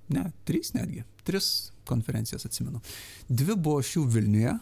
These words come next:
a, viena skirta vėlgi tam pačiam Pietų Korėjos, Japonijos, Lietuvos, atsiprašau, jubiliejui.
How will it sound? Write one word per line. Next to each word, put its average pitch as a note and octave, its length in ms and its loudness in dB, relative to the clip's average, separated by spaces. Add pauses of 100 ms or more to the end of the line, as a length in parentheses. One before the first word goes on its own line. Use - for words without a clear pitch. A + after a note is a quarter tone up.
(140)
a, A#2+ 240 2
viena C3 260 4
skirta A#2+ 680 2
vėlgi A#2 520 0
tam A#2 200 0
pačiam A2+ 640 0
Pietų - 300 -2
Korėjos, A#2 440 2
Japonijos, A2+ 500 2 (440)
Lietuvos, A2 520 0
atsiprašau, - 400 -2
jubiliejui. C3 460 4